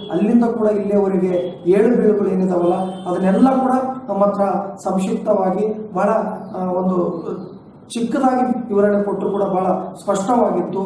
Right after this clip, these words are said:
ಹಾಗಾಗಿ ಸುಧೀರ್ ಅವರು ಏನ್ ಇವತ್ತು ನಮ್ಮ ಜೆ K News ಮುಖಾಂತರ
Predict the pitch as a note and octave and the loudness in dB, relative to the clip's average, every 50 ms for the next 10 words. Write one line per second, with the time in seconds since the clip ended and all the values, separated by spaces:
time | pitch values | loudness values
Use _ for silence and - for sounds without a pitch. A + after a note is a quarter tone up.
0 | G3 - - - - - G3 F#3+ G#3+ A3+ A3+ - B3+ B3+ C4 - - - - - | -4 -6 -8 -10 -6 -4 -2 0 0 0 0 0 0 0 0 -2 -6 -6 -6 -6
1 | - - - - - - - - - - G#3 G#3+ C4+ C#4 C4+ B3+ A#3+ A#3 A3+ A3 | -6 -6 -8 -16 -20 -20 -20 -14 -6 0 2 2 4 4 4 4 4 4 2 2
2 | G#3+ G#3 G3+ - - - - G#3 G#3 G#3 G3+ G3 G3 G3 F#3+ G3 F#3+ F#3 F#3+ F#3+ | 2 2 2 0 -4 -6 -4 -2 0 2 2 2 0 -2 -2 -2 0 0 2 2
3 | G3+ F#3+ F#3 F#3 - - - - F3 E3 D#3 - - - - - - - - - | 2 2 2 0 -2 -4 -6 -6 -6 -6 -6 -6 -8 -10 -12 -14 -14 -8 0 4
4 | G#3 G#3+ A3 B3+ B3+ A#3+ B3 B3 B3 G3+ G3 F#3+ F#3+ G#3 G3+ G3 - G3 | 4 4 4 4 4 4 4 2 2 0 0 0 0 0 0 2 2 0